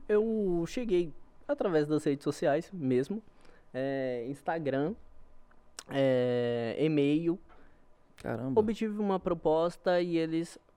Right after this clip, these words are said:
Speaker 1: solicitaram que eu fizesse um álbum, né? E esse foi o primeiro álbum que eu fiz, o primeiro álbum de carreira, que é o Renascimento, que tem vinte e três faixas. É... Eu tinha um computadorzinho lá em casa, eu mesmo, eu saí produzindo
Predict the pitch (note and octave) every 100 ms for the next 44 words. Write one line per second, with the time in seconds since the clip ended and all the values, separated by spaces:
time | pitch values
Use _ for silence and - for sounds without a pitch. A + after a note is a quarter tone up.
0 | - - F3 E3+ F#3 - E3 E3 F3 D#3+
1 | E3+ E3 - F#3+ E3 B2+ A2+ G#2+ - -
2 | A#2 A#2+ C3 B2+ C3 - C#3 C3 C#3 C3
3 | B2 A#2 A#2+ C3 B2 B2+ - B2 C#3+ -
4 | B2+ B2 A#2 A#2 A#2 A2+ B2+ C3 C3 D3+
5 | C#3 C3 C#3+ C#3+ C3+ C3+ A#2+ C3+ D#3 -
6 | - - B2 A#2+ C3+ - - C3 B2 -
7 | A#2 C3+ D3 - - - - - - B2
8 | C3+ C#3 C3 B2+ A#2+ A#2 A2 G#2+ - _
9 | _ D#3+ D#3+ A3+ B3 A#3 - G3 E3 D3+
10 | C#3 C#3+ D#3+ B2+ A#2+ A#2 C3+ D3+ B2 B2
11 | C#3 C#3 C#3 _ - C#3+ C3+ - D3 C#3
12 | D#3 D#3 C3 A#2+ C#3+ D3+